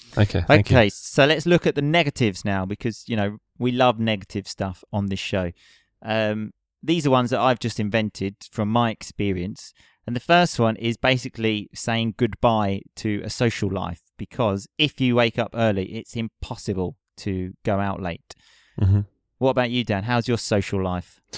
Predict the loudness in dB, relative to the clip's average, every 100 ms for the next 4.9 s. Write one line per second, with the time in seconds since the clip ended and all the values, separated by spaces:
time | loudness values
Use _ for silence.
0 | -6 12 12 12 12 12 12 12 8 8
1 | 6 4 4 2 4 6 6 6 4 0
2 | -2 2 4 6 4 -2 -8 -8 4 8
3 | 10 10 10 8 8 8 10 6 8 8
4 | 8 8 8 6 6 8 8 6